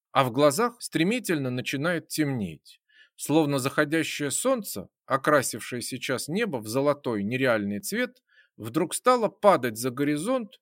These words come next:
уступая место ночной тьме. Его шатнуло, он попытался сделать шаг,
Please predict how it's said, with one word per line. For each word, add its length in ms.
уступая 640
место 480
ночной 500
тьме. 460
Его 300
шатнуло, 680
он 200
попытался 680
сделать 440
шаг, 520